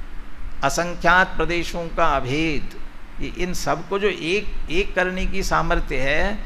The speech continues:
ये विभुत्व शक्ति की है। वो विभु शक्ति के कारण से वो एक है, सर्वभाव व्यापक एक।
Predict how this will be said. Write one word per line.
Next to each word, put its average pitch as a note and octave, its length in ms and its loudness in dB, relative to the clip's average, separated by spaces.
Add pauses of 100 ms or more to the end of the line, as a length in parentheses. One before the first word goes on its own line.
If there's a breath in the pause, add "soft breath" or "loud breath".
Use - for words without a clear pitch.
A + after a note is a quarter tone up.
(160)
ये E3 120 0
विभुत्व D#3 440 0
शक्ति C3 380 -4
की G2+ 200 -4
है। G2 280 -2
वो C#3 120 -8 (140)
विभु D3 320 0
शक्ति F#3+ 420 0
के F#3+ 180 2
कारण D#3+ 400 4
से G3 540 0 (160)
वो C#3+ 120 0 (120)
एक F#3 400 4
है, - 360 0 (720)
सर्वभाव E3+ 720 4
व्यापक C#3+ 560 2
एक। E3+ 360 2